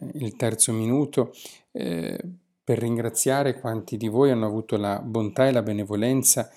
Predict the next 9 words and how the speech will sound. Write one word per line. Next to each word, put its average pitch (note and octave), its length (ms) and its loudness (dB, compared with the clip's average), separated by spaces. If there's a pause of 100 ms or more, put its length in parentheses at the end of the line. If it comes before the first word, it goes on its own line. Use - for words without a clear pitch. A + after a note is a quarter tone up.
(260)
eh, - 160 -10
di A#2+ 140 -8
ascoltare A2 1040 -2
questo - 340 -6
spunto. G2+ 640 -8 (400)
Era C3+ 240 2
nato, A#2+ 400 4
lo G#2+ 100 0
sapete, B2+ 680 2